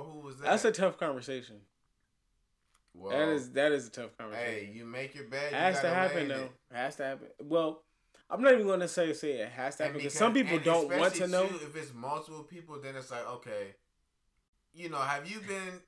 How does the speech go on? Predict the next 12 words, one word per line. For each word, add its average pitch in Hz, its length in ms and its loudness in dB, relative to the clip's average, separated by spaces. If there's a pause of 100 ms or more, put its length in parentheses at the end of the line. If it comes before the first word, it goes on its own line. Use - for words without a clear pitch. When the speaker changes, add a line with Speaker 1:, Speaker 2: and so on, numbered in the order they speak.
(220)
Speaker 1:
have 160 220 -8
you 175 80 -14
been 160 220 -8
tested? 254 560 -10
Like, 165 400 -2 (760)
that's 196 280 -4
what 208 80 -4
I 196 160 0
go 196 100 -8
back 190 260 -4
to 180 80 -14
saying. 208 520 -8